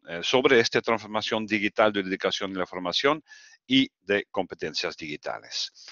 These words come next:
Competencias digital a todos los niveles: ciudadanía, alumnos, profesores, centros educativos, uni-, eh, eh,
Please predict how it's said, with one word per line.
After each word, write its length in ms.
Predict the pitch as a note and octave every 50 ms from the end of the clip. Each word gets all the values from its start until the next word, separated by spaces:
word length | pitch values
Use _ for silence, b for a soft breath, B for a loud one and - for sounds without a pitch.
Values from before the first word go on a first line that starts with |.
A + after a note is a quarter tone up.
| B B B _
Competencias 580 | - A#2+ A2 B2+ B2+ C#3+ E3 F3 F3 F#3+ D#3+
digital 560 | B2+ D3 C3+ B2+ C3+ A#2+ - D#3+ F3 F#3+ F#3 - _ _
a 80 | - G#2+
todos 280 | - - B2 A#2+ B2 A#2+
los 160 | A#2 G#2 F#2+
niveles: 640 | G2+ F#2+ D#2 E2 D2+ C2 B1 - - - - - _ _ _
ciudadanía, 880 | _ _ - G2+ F2 D#2 D2+ E2 F2 G#2 B2 D3+ D3 C3+ C#3 D3 D3 C#3 _ b b b b b b _ _
alumnos, 840 | - D#2+ F#2 A2+ C3+ C#3+ C#3 C3 C3 C3+ C3+ C3 - - - - _ _ _ _ _ _
profesores, 960 | - F2 E2+ - F2 D#2 - - B2+ B2+ C3+ C3 C3+ C#3 C#3 - - - - b b b b b _
centros 480 | - - - G#2 G2+ F#2 F#2 G2 F2+ F#2
educativos, 920 | G2 E2+ F2 - F2+ E2+ - C3 C#3 C3+ C3 C3+ C#3 C3+ - - - - b b b b b b b _ _ _ _
uni-, 220 | - G2+ G2 F#2+ D#2
eh, 360 | - G2+ F#2+ F2+ F2+ E2+ D2+ -
eh, 300 | - F2 E2 D2+ A1+